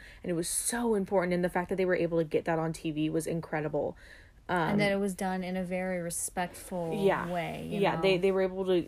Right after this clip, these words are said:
Speaker 1: to do it really well, and I appreciated that a lot for them. Um, and you,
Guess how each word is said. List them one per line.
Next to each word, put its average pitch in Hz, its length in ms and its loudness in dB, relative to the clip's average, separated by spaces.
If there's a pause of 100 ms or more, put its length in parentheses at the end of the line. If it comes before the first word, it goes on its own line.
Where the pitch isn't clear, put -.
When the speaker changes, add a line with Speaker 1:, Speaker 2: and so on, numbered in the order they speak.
(280)
Speaker 1:
to 190 80 -2
do 175 240 2
it 151 80 2
really 160 260 4
well, 151 240 -2
and 160 80 -4
I 165 60 0
appreciated 165 600 -2
that 147 200 -6
a 156 40 -2
lot 156 280 -4
for 165 120 0
them. 151 320 -2 (480)
Um, 160 540 -2 (720)
and 190 240 0 (100)
you, 233 720 0